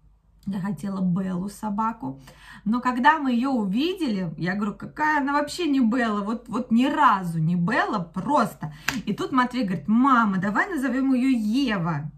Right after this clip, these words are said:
Я говорю, "Слушай, Ева, ей так подходит эта кличка. Евуся".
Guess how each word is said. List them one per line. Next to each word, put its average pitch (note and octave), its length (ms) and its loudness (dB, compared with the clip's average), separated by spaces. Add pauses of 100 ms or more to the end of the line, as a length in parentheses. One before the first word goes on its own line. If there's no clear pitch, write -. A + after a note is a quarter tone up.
Я G3+ 180 -4
говорю, G3+ 200 -6
"Слушай, A3+ 1000 -4
Ева, B3+ 560 0
ей B3 340 -2
так F4+ 280 2
подходит D4+ 800 -4
эта D#4 300 -4
кличка. B3+ 920 -2 (680)
Евуся". F#4 840 -2